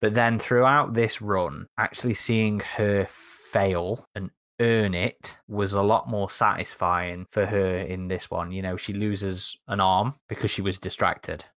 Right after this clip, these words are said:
She allowed herself to be distracted by something and suffers for it. And she then begs the Predator to just fucking end it. And I liked seeing her earn this kill, her expertise,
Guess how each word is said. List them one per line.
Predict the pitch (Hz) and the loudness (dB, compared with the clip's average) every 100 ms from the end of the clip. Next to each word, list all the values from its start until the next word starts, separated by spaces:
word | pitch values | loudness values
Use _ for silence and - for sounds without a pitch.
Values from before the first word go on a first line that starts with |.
| _ _ | _ _
She | - 104 | -2 2
allowed | 98 107 110 | 4 4 2
herself | 101 101 95 101 95 - | 2 0 0 2 0 -2
to | 95 | -6
be | |
distracted | 90 98 - 98 - 92 | -6 -4 0 0 -2 -8
by | 90 95 | -8 -8
something | - 92 92 90 92 _ | -8 -8 -6 -6 -8 _
and | 104 | -6
suffers | - - - 85 | -2 0 -2 -4
for | - 87 82 | -2 -2 -2
it. | - - - | -4 -8 -10
And | 92 | -10
she | - - 104 | -8 -4 0
then | 98 95 92 | 2 0 -2
begs | 104 101 98 95 | 0 0 0 -2
the | - | -6
Predator | - 98 92 - - | 0 0 0 -4 -8
to | 95 | -8
just | 95 90 | -6 -6
fucking | - - - 92 | -2 -4 -2 0
end | 120 101 | 2 0
it. | - - _ | -2 -8 _
And | 107 104 - | 0 0 2
I | 104 110 | 2 4
liked | 113 110 110 - | 4 4 2 -2
seeing | - 104 104 98 | -2 2 2 0
her | 98 98 95 92 90 - _ | -4 -2 0 0 -2 -4 _
earn | 135 127 120 104 98 120 113 | 2 4 4 2 -2 -12 -6
this | 107 - | -4 -4
kill, | - 95 92 113 _ | -2 2 2 0 _
her | 113 107 | 0 2
expertise, | 101 - 101 - 98 90 117 | 0 -4 -6 -2 -2 -2 -4